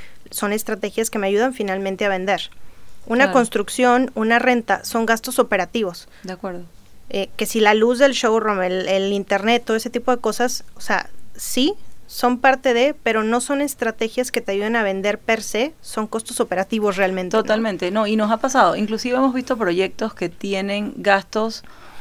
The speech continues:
Speaker 2: como, eh, el sueldo del gerente de marketing, el suel-, el sueldo de, eh, la persona que les maneja la estrategia digital.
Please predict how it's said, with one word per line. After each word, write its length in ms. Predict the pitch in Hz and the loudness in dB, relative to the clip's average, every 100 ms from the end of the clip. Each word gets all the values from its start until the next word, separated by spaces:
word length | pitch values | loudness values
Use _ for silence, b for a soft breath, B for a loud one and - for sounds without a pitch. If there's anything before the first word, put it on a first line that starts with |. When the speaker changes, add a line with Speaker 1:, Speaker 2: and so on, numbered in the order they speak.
| B B | B B
Speaker 2:
como, 640 | - 220 220 214 220 214 - | 6 8 8 8 6 4 0
eh, 580 | 180 175 170 165 165 156 | 0 2 2 0 -2 -2
el 180 | 185 185 | -2 -2
sueldo 340 | 220 214 214 | 2 4 4
del 120 | 226 | 0
gerente 320 | 190 170 175 185 | 0 -2 -2 -2
de 60 | |
marketing, 460 | 180 165 - - - 208 - - - - - - - - | -2 -4 -6 -14 -14 -16 -20 -20 -20 -20 -20 -20 -18 -6
el 140 | 190 196 | -2 -2
suel-, 440 | - 226 226 214 - | 0 4 4 4 0
el 140 | 196 | -2
sueldo 580 | - 226 226 226 233 226 | 0 2 2 2 0 0
de, 840 | 190 202 208 214 214 - 180 175 | 2 2 2 2 -2 -4 -4 -4
eh, 40 | - | -2
la 160 | 185 | -4
persona 340 | 180 175 185 202 | -4 -8 -6 -6
que 60 | |
les 120 | 208 180 | -4 -4
maneja 360 | 170 175 185 | -4 -4 -4
la 60 | 185 | -4
estrategia 360 | 170 170 170 | -6 -8 -6
digital. 460 | 180 170 165 - - | -4 -4 -4 -6 -8